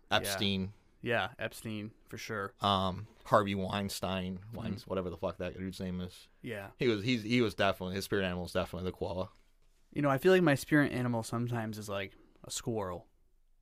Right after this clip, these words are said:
Speaker 2: Yeah, I can see that.
Speaker 1: Yeah, you know. Hey, guys, you know, uh, let us know what your spirit animal is.
Speaker 2: Yep.
Speaker 1: Tweet us at thirty in the.
Speaker 2: T H I R T Y I N T H E.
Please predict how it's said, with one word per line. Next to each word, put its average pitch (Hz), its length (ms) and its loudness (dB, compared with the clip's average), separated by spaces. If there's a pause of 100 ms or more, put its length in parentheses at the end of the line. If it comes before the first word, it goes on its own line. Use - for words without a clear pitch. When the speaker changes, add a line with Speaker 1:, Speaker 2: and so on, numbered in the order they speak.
(1200)
Speaker 2:
Yeah, 120 160 4
I 135 60 8
can 147 140 -2
see 92 180 -2
that. 90 220 -2 (120)
Speaker 1:
Yeah, 95 240 -10 (360)
you 101 100 -12
know. 98 160 -12 (600)
Hey, 196 140 6
guys, 120 320 2
you 131 80 2
know, 117 260 2 (260)
uh, 113 200 0 (140)
let 180 140 8
us 240 100 2
know 208 120 8
what 208 100 6
your 139 80 2
spirit 170 340 4
animal 104 300 -4
is. 90 240 -12 (100)
Speaker 2:
Yep. 107 140 4
Speaker 1:
Tweet 202 120 8
us 143 180 6
at - 320 4
thirty 147 300 6
in 156 100 4
the. 90 140 0 (680)
Speaker 2:
T 120 180 0
H 110 340 0
I 110 180 4
R 101 120 2
T - 160 -4
Y 101 400 4
I 98 200 -2
N 95 260 -6
T 101 240 -6
H 87 220 -8
E. 98 220 -6